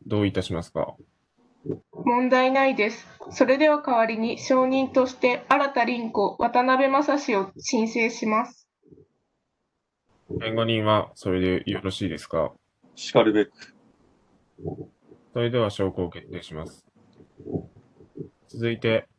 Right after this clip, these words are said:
Speaker 1: 弁護人の立証はどういたしますか？
Speaker 3: 弁一号証から弁三号証を申請します。
Speaker 1: 検察は、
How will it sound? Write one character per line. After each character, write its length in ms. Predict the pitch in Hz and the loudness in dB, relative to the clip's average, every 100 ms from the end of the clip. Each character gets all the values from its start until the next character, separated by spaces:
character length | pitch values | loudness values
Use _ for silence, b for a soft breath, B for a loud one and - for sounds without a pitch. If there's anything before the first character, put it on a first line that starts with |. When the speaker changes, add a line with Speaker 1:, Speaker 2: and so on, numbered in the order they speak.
| _ - | _ -8
Speaker 1:
弁 180 | 107 | -4
護 80 | 110 | -4
人 180 | 107 107 | -4 -2
の 100 | 101 | -2
立 200 | 95 95 | -4 -6
証 180 | - 95 | -4 -2
は 100 | 92 | -4
ど 120 | 85 | -6
う 60 | 90 | -12
い 60 | |
た 100 | 87 | -12
し 120 | 85 | -10
ま 120 | 85 85 | -10 -10
す 80 | |
か？ 220 | - 73 - _ _ _ _ - - _ _ _ - - _ _ | -10 -10 -10 _ _ _ _ -20 -20 _ _ _ -18 -18 _ _
Speaker 3:
弁 380 | - - 143 127 | -2 6 6 6
一 220 | 104 - | 0 -2
号 180 | 120 113 | 2 2
証 220 | 107 101 | 4 2
か 120 | 90 87 | 6 6
ら 120 | 85 | 6
弁 260 | 113 127 | 4 -2
三 240 | - 113 113 | 0 0 2
号 180 | 113 107 | 0 0
証 180 | - 101 | 0 2
を 340 | 104 117 - _ - | 4 2 0 _ -18
申 480 | - - - - 92 | -16 -16 -14 -6 -2
請 260 | - - | 0 2
し 140 | - 62 | 2 2
ま 140 | 73 | 0
す。 400 | - - - - - _ - - _ - - _ _ _ - - _ _ - | -4 -18 -18 -18 -18 _ -20 -20 _ -16 -16 _ _ _ -18 -18 _ _ -4
Speaker 1:
検 200 | 127 127 | -2 0
察 280 | 123 120 110 | 0 0 2
は、 280 | 107 107 | 4 2